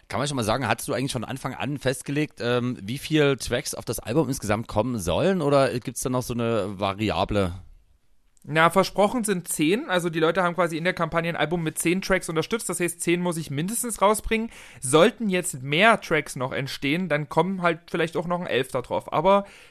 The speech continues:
Speaker 2: zehn ist jetzt tatsächlich angepeilt. Äh, ich glaube, wenn ich jetzt gar nicht ganz falsch liege, sind, äh, acht davon fertig. Einer ist, äh, tatsächlich auch ein Track, den ich vorher schon veröffentlicht habe. Den möchte ich aber auf das Album unbedingt noch mit drauf haben, weil ich finde, dass der them-, thematisch sehr, sehr wichtig ist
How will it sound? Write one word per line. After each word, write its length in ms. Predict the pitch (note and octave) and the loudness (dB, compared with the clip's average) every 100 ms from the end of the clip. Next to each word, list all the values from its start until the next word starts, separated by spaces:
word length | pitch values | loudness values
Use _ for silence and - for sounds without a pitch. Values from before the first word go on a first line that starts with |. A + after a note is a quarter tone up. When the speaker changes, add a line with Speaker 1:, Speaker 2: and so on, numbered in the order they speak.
| - | -8
Speaker 2:
zehn 340 | - E3+ G#3 | 2 4 4
ist 140 | F3+ F3+ | 0 -4
jetzt 100 | E3 | -2
tatsächlich 380 | E3 E3 D3 D#3 | -2 -2 0 0
angepeilt. 680 | G#3+ A3+ A3 A3 A3+ G#3+ | 2 2 4 4 2 -2
Äh, 400 | - F3 F3+ F3+ E3 | -4 0 2 0 -2
ich 120 | - | -2
glaube, 320 | C#3 F#3+ E3+ | 0 2 0
wenn 100 | D#3+ | -2
ich 80 | D#3+ | -6
jetzt 160 | D#3+ | -6
gar 140 | - D3+ | -4 -2
nicht 240 | F#3 E3 | -2 -2
ganz 240 | C3 D#3+ - | -2 -2 0
falsch 320 | C#3+ F#3+ G3 | 2 2 -2
liege, 380 | F#3 F3+ F#3+ G3 - - - | -4 0 0 -2 -14 -20 -8
sind, 400 | - E3+ E3 - _ - | 2 2 2 -8 _ 2
äh, 240 | D3+ D3 | 4 6
acht 320 | - F3+ - - | 6 4 4 -2
davon 300 | E3+ D3+ D3 | 0 0 0
fertig. 540 | D3+ G3+ C#4+ C#4+ - - - - - | 2 2 2 -2 -6 -18 -20 -20 2
Einer 520 | D3 A3 B3+ B3 B3+ E3 | 4 4 4 2 0 -2
ist, 280 | F3+ - | -2 -2
äh, 140 | D3+ D#3+ | 0 2
tatsächlich 360 | E3 F3+ E3 | 0 -2 -2
auch 120 | D#3+ E3+ | -2 -4
ein 120 | D#3+ | 2
Track, 340 | F3 E3+ - | 2 2 0
den 160 | D#3+ D#3+ | -2 -2
ich 180 | D#3 - | -6 0
vorher 280 | D#3 F#3+ | 4 4
schon 200 | G3 G#3 | 4 0
veröffentlicht 540 | G3+ F3+ G#3 G#3 G#3 G#3 | 2 0 0 -6 -4 4
habe. 240 | G3+ A3 | 4 4
Den 160 | F#3+ D3+ | 0 0
möchte 240 | D#3+ F3+ | -2 -4
ich 120 | E3+ | 0
aber 160 | D3 D3 | 2 2
auf 120 | D3 | 2
das 140 | D#3+ D3 | 0 0
Album 220 | C#3+ D#3 | -2 0
unbedingt 360 | D#3+ F#3 F3+ | 0 0 0
noch 80 | D3 | -4
mit 180 | D3 - | -8 -2
drauf 180 | C3+ - | 0 2
haben, 140 | G3+ | 2
weil 100 | D#3 | 0
ich 80 | D#3 | -2
finde, 140 | E3 | -4
dass 140 | D3+ - | -4 -4
der 100 | C#3+ | -4
them-, 300 | C#3+ C3+ - | -4 -6 -6
thematisch 460 | D3 B2+ D3 E3+ | -2 0 0 -2
sehr, 120 | C#3+ C#3+ | -4 -2
sehr 160 | C3 | -2
wichtig 340 | B2+ - G3+ E3 | -4 -8 -8 -4
ist 260 | A3 - | -4 -4